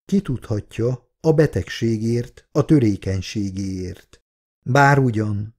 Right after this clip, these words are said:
felelős, hadd lássuk csak, akkor vitatkozhatnánk is rajta. A vérközösség nem egyszer csodálatos eredményekkel járhat.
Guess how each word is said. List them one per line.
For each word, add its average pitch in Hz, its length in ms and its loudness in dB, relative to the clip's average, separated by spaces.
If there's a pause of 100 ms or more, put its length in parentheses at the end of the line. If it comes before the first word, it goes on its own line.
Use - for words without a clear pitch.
felelős, 123 1040 0 (220)
hadd 175 240 2
lássuk 151 520 2
csak, - 400 -12 (380)
akkor 226 320 2
vitatkozhatnánk 110 1080 -2
is - 180 -10
rajta. 95 520 -8 (380)
A 160 100 2
vérközösség 160 1040 2
nem 143 180 6
egyszer 104 420 0
csodálatos 101 760 -2
eredményekkel 104 960 -4
járhat. 95 640 -10